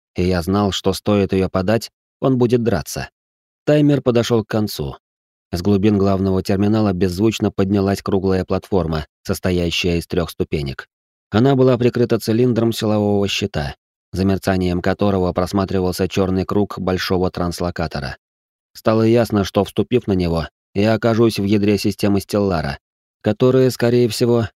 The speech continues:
находилась в защищённой экстрамерности. Архонты тоже видели это,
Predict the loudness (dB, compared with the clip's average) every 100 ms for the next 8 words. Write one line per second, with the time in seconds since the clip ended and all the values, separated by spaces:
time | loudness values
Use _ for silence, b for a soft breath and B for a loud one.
0 | _ -2 2 2 2 2 0 0 -2 0
1 | -2 0 2 2 0 -6 -6 -2 -2 -2
2 | -4 -10 -10 -10 -12 _ _ _ _ _
3 | 0 0 2 2 2 0 2 2 2 0
4 | 0 0 0 -2 -2 -2